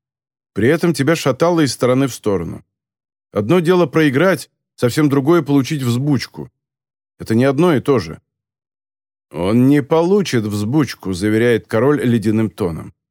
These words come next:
«И не проиграет». Он поднимает палец, как будто собирается приставить его к груди Юсси, но что-то в глазах последнего заставляет короля остановиться на полудвижении,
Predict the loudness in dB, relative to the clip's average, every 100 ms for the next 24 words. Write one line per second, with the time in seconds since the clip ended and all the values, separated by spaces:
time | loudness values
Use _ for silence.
0 | _ _ _ 0 4 4 2 2 2 2
1 | 2 2 2 2 2 -2 _ _ _ _
2 | _ _ _ _ _ _ _ -2 0 0
3 | 0 2 2 2 0 -2 -2 0 0 -2
4 | -4 -4 -4 -6 -6 -4 0 2 0 -2
5 | -4 -4 -2 -2 -2 0 -2 -2 -2 -4
6 | -2 0 2 0 -2 -4 -6 -6 _ _
7 | 0 0 0 0 0 2 2 0 2 0
8 | 0 -4 0 0 2 2 2 0 -2 -2
9 | 0 2 0 0 -2 0 0 0 -4 -6
10 | -2 0 0 -2 -2 -2 -2 -2 0 0
11 | 2 2 4 4 4 2 0